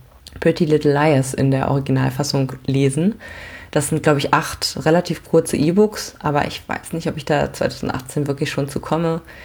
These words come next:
Ich hab nämlich neulich die erste Staffel davon mit meiner Mutter geguckt über Weihnachten.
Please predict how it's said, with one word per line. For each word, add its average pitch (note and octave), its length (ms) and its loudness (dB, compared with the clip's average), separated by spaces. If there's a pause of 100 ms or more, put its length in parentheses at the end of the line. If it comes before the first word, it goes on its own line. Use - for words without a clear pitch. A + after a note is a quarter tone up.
(220)
Ich - 80 -2
hab D#3+ 100 2
nämlich D#3+ 220 2
neulich D#3+ 300 4
die C#3+ 100 2
erste C3+ 260 0
Staffel F3+ 300 2
davon E3 280 2
mit D#3 120 -2
meiner C#3+ 180 2
Mutter D3+ 320 2
geguckt - 360 -2
über C3+ 200 4
Weihnachten. D3 640 0